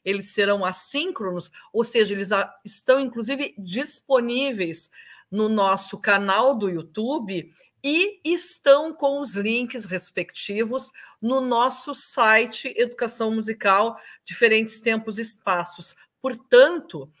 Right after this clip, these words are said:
é muito importante que vocês entrem lá no nosso site,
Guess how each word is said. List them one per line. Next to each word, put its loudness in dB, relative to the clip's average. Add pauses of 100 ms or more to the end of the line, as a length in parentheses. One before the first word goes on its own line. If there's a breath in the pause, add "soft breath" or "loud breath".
(160 soft breath)
é 2
muito -4
importante 2 (260 loud breath)
que -4
vocês 0 (120)
entrem 0
lá 2 (420 soft breath)
no 0
nosso -2
site, -2